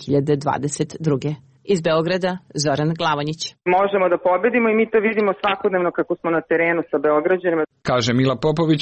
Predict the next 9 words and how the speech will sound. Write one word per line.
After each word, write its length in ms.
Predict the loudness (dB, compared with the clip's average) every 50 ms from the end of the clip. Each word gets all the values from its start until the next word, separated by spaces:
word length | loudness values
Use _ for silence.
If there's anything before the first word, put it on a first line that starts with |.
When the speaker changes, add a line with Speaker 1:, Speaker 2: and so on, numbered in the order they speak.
| -2 -2
Speaker 3:
predsjednica 540 | 0 0 0 0 0 0 0 0 0 0 -2
gradskog 400 | 0 0 0 0 0 0 -2 0 0
odbora 340 | 0 0 0 0 0 0
Stranke 460 | -2 -2 -2 0 0 0 0 0 -2 -4
slobode 440 | -2 0 0 2 2 2 2 2 0
i 100 | 0 2 0
pravde 280 | 0 0 0 0 0 -2
u 100 | 0 0 0
Beogradu 380 | 0 2 2 0 2 2 2